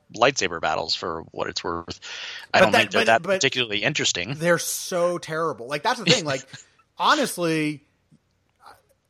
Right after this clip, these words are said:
Speaker 2: I mean, the lightsaber battle in Phantom Menace was well received. It has no emotional stakes to it,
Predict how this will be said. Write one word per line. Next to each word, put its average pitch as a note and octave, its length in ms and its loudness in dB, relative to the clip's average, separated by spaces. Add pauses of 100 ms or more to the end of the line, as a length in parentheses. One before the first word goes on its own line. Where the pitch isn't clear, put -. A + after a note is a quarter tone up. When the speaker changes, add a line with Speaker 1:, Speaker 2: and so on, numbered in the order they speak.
Speaker 2:
I F3+ 100 0
mean, F3 420 -2
the D3+ 80 0
lightsaber F3+ 440 2
battle C#3+ 360 4
in C3+ 100 -8
Phantom D3 240 -4
Menace E3+ 240 -4
was B2 320 0
well B2+ 380 0
received. A2+ 500 -8
It C3+ 80 -2
has C3+ 260 0
no D3 200 -4
emotional C3 420 -6
stakes - 440 -8
to F#2 180 -12
it, G#2 200 -12